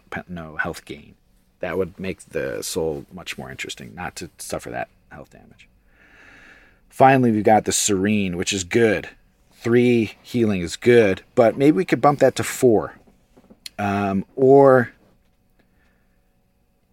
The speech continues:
you know, here's the thing. I've played a lot of, uh, serene channel.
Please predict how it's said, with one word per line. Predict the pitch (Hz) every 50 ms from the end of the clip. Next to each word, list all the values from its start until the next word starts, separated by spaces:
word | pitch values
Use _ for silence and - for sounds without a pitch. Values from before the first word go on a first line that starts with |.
| _ _ _ _ _ _ -
you | 135 135
know, | 131 127
here's | 82 - - 180 185 -
the | 160 127
thing. | - 113 95 90 -
I've | - 123 135 -
played | - - 160 156 135
a | 123
lot | 107 95 95 95 101 104 104 98
of, | 98 92 92 82 80 - - - -
uh, | - 87 82 80 78 78 73 71 69 64 58 55 55 53 -
serene | - - - - 95 90 95 101 101 101 101 98
channel. | - - - 73 67 65 67 71 -